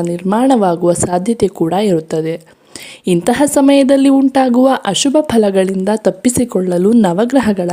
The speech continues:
ಆರಾಧನೆ ಮಾಡುವುದು ಬಹಳ ಒಳ್ಳೆಯದು. ಪಂಚಗ್ರಹ ಕೂಟದ ಸಮಯದಲ್ಲಿ ಉಗ್ರ ದೇವತೆಗಳನ್ನ ಪೂಜಿಸುವುದು ವಿಶೇಷ ಫಲವನ್ನ ನೀಡುತ್ತದೆ. ದುರ್ಗಾ ಮಾತೆಯ ದೇಗುಲದಲ್ಲಿ ನಿಂಬೆಹಣ್ಣಿನ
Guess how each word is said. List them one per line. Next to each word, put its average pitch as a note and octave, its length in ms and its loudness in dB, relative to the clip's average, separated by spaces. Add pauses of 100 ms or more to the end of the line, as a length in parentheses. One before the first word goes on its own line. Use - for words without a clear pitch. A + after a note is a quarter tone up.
(100)
ಆರಾಧನೆ G3+ 600 0
ಮಾಡುವುದು E3+ 580 -4
ಬಹಳ F#3+ 280 -2 (100)
ಒಳ್ಳೆಯದು. E3 640 -6 (880)
ಪಂಚಗ್ರಹ D4 580 0
ಕೂಟದ C4+ 460 2
ಸಮಯದಲ್ಲಿ A#3 720 2
ಉಗ್ರ A3 340 0
ದೇವತೆಗಳನ್ನ G3 840 2
ಪೂಜಿಸುವುದು G3+ 760 0
ವಿಶೇಷ G#3+ 460 0
ಫಲವನ್ನ F#3 580 -2
ನೀಡುತ್ತದೆ. E3 680 0 (760)
ದುರ್ಗಾ G3 340 4
ಮಾತೆಯ C4 420 4
ದೇಗುಲದಲ್ಲಿ G3 760 2
ನಿಂಬೆಹಣ್ಣಿನ G3+ 680 2